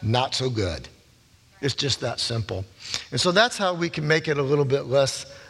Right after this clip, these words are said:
uh, cumbersome. And so, uh, I, you know, I don't wanna downplay the fact that he can bring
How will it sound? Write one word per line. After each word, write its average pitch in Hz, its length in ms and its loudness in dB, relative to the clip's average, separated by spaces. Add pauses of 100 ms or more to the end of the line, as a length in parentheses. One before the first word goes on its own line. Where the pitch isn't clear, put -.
uh, 123 120 2
cumbersome. 123 640 -2 (760)
And 131 160 -2
so, 175 320 4 (300)
uh, 175 340 2 (320)
I, 175 80 -2
you 185 80 6
know, 190 100 6
I 185 80 4
don't 202 240 2
wanna 170 400 2 (680)
downplay 165 720 4
the 143 60 -6
fact 165 320 0
that 151 80 0
he 151 240 2
can 151 320 4
bring 151 500 2